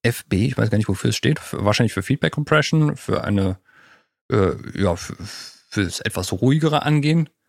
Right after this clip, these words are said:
und einen vier K Modus. Komischer Name. Ähm,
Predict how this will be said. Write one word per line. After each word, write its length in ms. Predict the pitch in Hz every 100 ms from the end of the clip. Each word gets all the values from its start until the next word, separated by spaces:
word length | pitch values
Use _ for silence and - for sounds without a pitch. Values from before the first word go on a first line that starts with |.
| _ -
und 200 | 120 -
einen 340 | 113 113 117 -
vier 260 | - 139 131
K 280 | - 120
Modus. 600 | 135 107 - 104 151 - _ _ _ _ _ _ _ _ _ _ _ _ _ -
Komischer 320 | - 107 95
Name. 320 | 95 101 190 - _ _ _ _ _ -
Ähm, 380 | 110 101 76